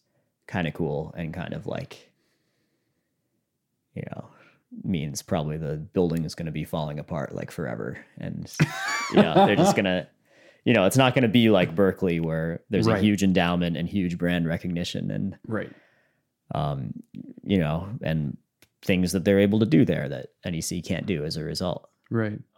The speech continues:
Speaker 2: Um, the, the sort of, like, last question that I
Speaker 1: Yeah.
Speaker 2: like to ask people is a, is a two-part question.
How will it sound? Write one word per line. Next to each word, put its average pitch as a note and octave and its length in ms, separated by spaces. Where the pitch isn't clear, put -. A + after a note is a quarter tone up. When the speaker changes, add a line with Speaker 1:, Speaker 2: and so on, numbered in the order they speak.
Speaker 2:
Um, A2+ 320
the, G#2+ 360
the A#2 100
sort A2+ 160
of, G2 100
like, G2+ 160
last G2+ 320
question F#2+ 460
that G2 140
I F#2 100
Speaker 1:
Yeah. F2+ 460
Speaker 2:
like F#2 280
to - 240
ask - 400
people F#2 360
is - 180
a, E2 140
is - 140
a E2+ 60
two-part G#2 440
question. F#2+ 540